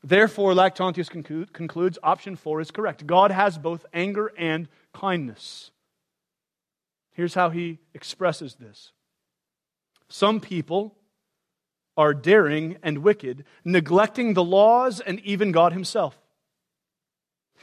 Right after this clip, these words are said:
It is right that when God sees such things, he should be moved and arise to take vengeance upon the wicked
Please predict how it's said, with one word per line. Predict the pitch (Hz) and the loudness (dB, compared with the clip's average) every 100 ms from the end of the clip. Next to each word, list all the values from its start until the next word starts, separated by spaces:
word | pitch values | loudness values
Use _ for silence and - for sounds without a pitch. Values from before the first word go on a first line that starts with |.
| - | -2
It | 294 277 | 4 4
is | 175 | 2
right | 185 269 302 214 | 4 4 4 0
that | 214 | -2
when | 214 254 | 0 2
God | 240 240 190 | 4 2 2
sees | - 320 294 | 2 2 4
such | - 233 - | 4 2 0
things, | 226 240 240 | -2 -2 -2
he | 269 | -2
should | 262 - 277 220 | -2 0 -2 0
be | 269 247 | 2 2
moved | 233 320 320 190 185 - _ - - | 4 6 6 4 -4 -14 _ -10 -2
and | 240 | 2
arise | 240 247 247 269 262 | 2 4 4 4 0
to | |
take | 226 285 180 | -4 -4 -4
vengeance | 165 185 294 294 220 233 - | -2 2 2 2 -4 -6 -6
upon | - 202 196 | -6 0 2
the | 175 | 2
wicked | 170 175 240 233 | 0 -2 -4 -8